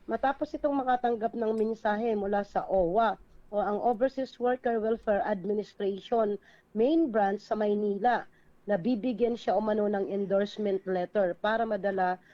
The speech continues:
sa owa Region three, Pampanga. Kung kaya't nito lamang Huwebes, Disyembre, ah, dose, taong kasalukuyan ay nagdesisyon si Kathleen Lorenzo na pumunta ng Pampanga kasama ang isa pang distress O F W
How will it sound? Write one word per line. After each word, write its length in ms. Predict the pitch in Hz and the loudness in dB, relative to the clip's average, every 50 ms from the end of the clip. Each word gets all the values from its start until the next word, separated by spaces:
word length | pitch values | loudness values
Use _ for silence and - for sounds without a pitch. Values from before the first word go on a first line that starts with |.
| - _ _ _ _ | -20 _ _ _ _
sa 240 | - - 233 208 - | -4 -2 0 0 2
owa 480 | 220 233 233 220 220 233 226 208 190 | 4 4 4 6 4 4 4 4 2
Region 400 | 190 226 214 180 - 233 233 226 | 0 0 -4 -2 0 0 0 0
three, 240 | - 208 208 196 185 | -4 -2 -2 0 0
Pampanga. 720 | - 208 220 220 - 240 240 240 226 262 254 233 175 - - _ _ _ _ - _ _ _ - | 0 -2 -2 0 -2 0 0 0 2 2 2 2 0 -2 -10 _ _ _ _ -20 _ _ _ 0
Kung 160 | 247 254 254 | 0 2 2
kaya't 240 | 277 277 285 277 - | 2 2 2 2 2
nito 240 | 269 254 254 254 240 | 0 0 0 2 2
lamang 320 | 240 233 240 240 233 240 | 2 2 2 2 2 2
Huwebes, 480 | 240 226 220 214 202 196 240 277 277 - | 4 4 4 4 4 4 2 2 2 0
Disyembre, 640 | - 202 233 226 - 226 214 226 214 196 220 214 202 | -4 -4 -4 2 2 2 2 2 2 2 2 4 4
ah, 160 | 190 196 185 | 2 2 2
dose, 400 | 196 196 202 208 - - - - | 0 0 0 0 2 0 0 2
taong 240 | - 196 190 202 - | 0 -2 -2 -2 -6
kasalukuyan 640 | 208 - 208 202 196 - - 220 226 233 226 - | -6 -6 -6 -6 -6 -4 -2 0 2 2 2 0
ay 160 | - 214 220 226 | 0 0 0 0
nagdesisyon 800 | 226 220 190 190 233 - 262 240 - - 269 254 233 190 170 165 - - - - - - - - | 0 -2 -2 -8 -8 -8 -8 -10 -6 0 2 2 2 2 0 -4 -8 -18 -20 -20 -20 -20 -10 -8
si 80 | 269 | -4
Kathleen 560 | - - 285 285 277 277 269 269 262 269 262 | 0 0 0 2 2 2 4 4 4 2 2
Lorenzo 480 | 247 240 233 240 240 247 254 247 - 254 | 4 4 6 6 4 4 2 2 2 2
na 160 | 247 233 214 | 2 2 0
pumunta 400 | - 226 226 226 233 233 - 233 | 0 0 0 0 0 2 0 2
ng 160 | 226 220 226 | 2 2 0
Pampanga 720 | 220 - 220 208 214 202 - 214 202 202 202 196 202 196 - | 0 0 0 0 -2 -2 -2 -2 -2 0 0 0 0 -2 -2
kasama 400 | 202 196 - 240 247 262 262 247 | -4 -4 -2 0 0 2 0 0
ang 80 | 233 | -2
isa 160 | 233 - - - | -4 -8 -8 -4
pang 240 | - 220 214 214 | -2 -2 -2 0
distress 560 | 190 220 240 254 - - - 233 220 - - - - | 2 2 0 0 0 -2 -2 -2 -2 -2 -6 -2 0
O 80 | 233 254 | 2 2
F 160 | - 220 - - 196 | 2 -2 -4 -2 0
W 560 | 247 277 285 202 196 202 196 190 175 180 | 0 0 2 0 -2 0 0 0 0 0